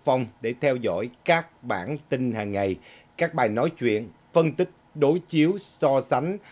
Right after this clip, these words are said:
trên tinh thần chủ quan của Phong, cũng như là phần thảo luận của tất cả chúng ta sau mỗi một bản tin. Cảm ơn mọi người rất là nhiều. Và như thường lệ, mỗi ngày thứ ba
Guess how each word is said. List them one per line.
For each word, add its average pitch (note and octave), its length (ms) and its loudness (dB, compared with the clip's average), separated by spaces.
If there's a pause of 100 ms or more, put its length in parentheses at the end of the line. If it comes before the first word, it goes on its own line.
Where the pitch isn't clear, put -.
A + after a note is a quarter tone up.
(280)
trên F3 280 6
tinh D#3 220 0
thần G#2 220 -2
chủ G#2+ 200 -8
quan A#2+ 180 -2
của A#2+ 220 -6
Phong, A2+ 200 0 (200)
cũng A#2 160 -4
như C3 140 0
là G#2+ 180 -4
phần G2+ 420 -6
thảo G2 240 -6
luận G2+ 320 -6
của F#2+ 240 -6 (180)
tất - 280 0
cả F#2 320 -4
chúng D3+ 140 -8
ta A#2 320 -2 (360)
sau D#3 420 2
mỗi A#2+ 220 -2
một C#3+ 160 -8
bản G2 160 -6
tin. A#2 220 -2 (200)
Cảm C3 220 -2
ơn A2+ 80 -4
mọi G2 120 -4
người F#2+ 240 -6
rất A#2+ 240 -8
là A2+ 100 -6
nhiều. G2+ 260 0 (580)
Và A2 400 0 (300)
như D#3+ 240 2
thường B2 140 2
lệ, A2 260 2
mỗi A2+ 320 0
ngày C#3+ 200 0
thứ D#3 180 -8
ba B2+ 260 2